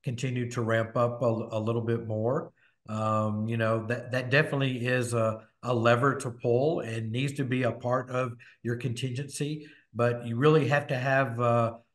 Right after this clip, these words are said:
a really good, uh, demand planning, um, and internal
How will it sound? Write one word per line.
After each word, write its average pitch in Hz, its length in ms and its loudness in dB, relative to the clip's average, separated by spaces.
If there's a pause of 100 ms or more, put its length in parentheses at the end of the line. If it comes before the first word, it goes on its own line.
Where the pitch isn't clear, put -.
a 117 120 0
really 143 320 4
good, 135 500 0
uh, 123 200 -2
demand 120 540 -2
planning, 131 720 -4 (220)
um, 113 400 -2
and 110 240 -6
internal 127 960 0